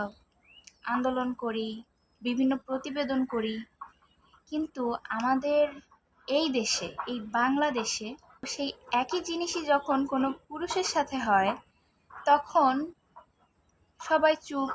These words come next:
মিডিয়া চুপ, তারপর, উম, কোনো প্রতিবেদন নাই, রাস্তায় কোনো আন্দোলন নাই, এমনকি সেই ভিডিওটাও ভাইরাল পর্যন্ত হয় না।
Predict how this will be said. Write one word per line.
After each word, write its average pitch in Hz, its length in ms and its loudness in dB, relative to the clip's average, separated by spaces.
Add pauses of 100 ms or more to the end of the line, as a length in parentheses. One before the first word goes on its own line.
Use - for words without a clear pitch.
(420)
মিডিয়া 269 480 4
চুপ, 254 380 -4 (960)
তারপর, 240 640 4 (720)
উম, 214 300 -10 (140)
কোনো 277 220 2
প্রতিবেদন 285 640 4
নাই, 226 260 6 (1160)
রাস্তায় 294 360 4
কোনো 302 260 4
আন্দোলন 277 500 6
নাই, 233 220 6 (140)
এমনকি 294 500 0
সেই 320 260 -2 (460)
ভিডিওটাও 262 640 6 (260)
ভাইরাল 269 400 8
পর্যন্ত 285 440 2
হয় 208 300 -4
না। - 80 -10